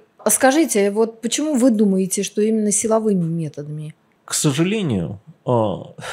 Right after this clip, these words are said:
Speaker 2: <laughs> есть два, а, серьезных момента. Во-первых, а, принципиальных каких-то плюсов для населения, ну, и, м, для этих фирм, которые будут пользоваться цифровым рублем,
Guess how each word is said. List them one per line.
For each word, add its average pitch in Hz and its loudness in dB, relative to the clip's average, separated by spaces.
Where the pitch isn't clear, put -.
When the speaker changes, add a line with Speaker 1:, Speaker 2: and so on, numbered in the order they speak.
Speaker 2:
<laughs> - -20
есть 160 -2
два, 143 0
а, 110 0
серьезных 131 -4
момента. 120 -2
Во-первых, 139 -4
а, 131 -4
принципиальных 143 -4
каких-то 131 -6
плюсов 127 -4
для 120 -2
населения, 110 -4
ну, 160 -2
и, - -6
м, 107 -8
для 110 -6
этих 120 -12
фирм, 117 -2
которые 104 -6
будут 98 -12
пользоваться 98 -8
цифровым 110 -6
рублем, 107 -8